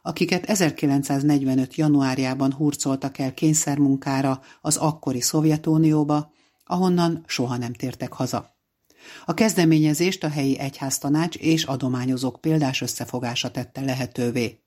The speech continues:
A megemlékezés agapéval zárult.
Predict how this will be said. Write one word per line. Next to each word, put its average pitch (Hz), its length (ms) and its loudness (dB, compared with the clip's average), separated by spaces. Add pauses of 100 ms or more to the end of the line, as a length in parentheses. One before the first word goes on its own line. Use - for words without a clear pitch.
(880)
A 190 80 -2
megemlékezés 160 920 2
agapéval 120 640 -10
zárult. 120 640 -8